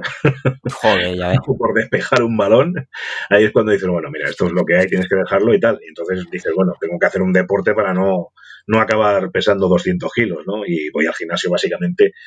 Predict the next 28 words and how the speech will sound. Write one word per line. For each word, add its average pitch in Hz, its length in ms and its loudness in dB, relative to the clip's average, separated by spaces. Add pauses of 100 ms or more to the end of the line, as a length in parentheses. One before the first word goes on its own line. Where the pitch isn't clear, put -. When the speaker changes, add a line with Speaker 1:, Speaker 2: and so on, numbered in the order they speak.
(260)
Speaker 1:
un 104 100 2
poco 90 220 2
por 87 180 -2
eso, - 260 -2
¿no? 107 160 -4
Y 85 140 -2
entreno 87 580 -2
para, 185 200 0
para, - 440 -2 (240)
yo - 100 -20
qué - 80 -10
sé, - 640 -6
<laughs> 113 60 -6
mantenerme 95 680 0 (380)
un 113 160 2
poco 101 280 4
en 92 100 -2
forma 101 440 4
y, 87 380 0
y 87 40 0
no 95 100 2
acabar 95 280 4
siendo 92 300 0
una 87 220 0
mole 85 220 0
de 80 100 -4
seiscientos 80 520 -8
kilos. - 440 -2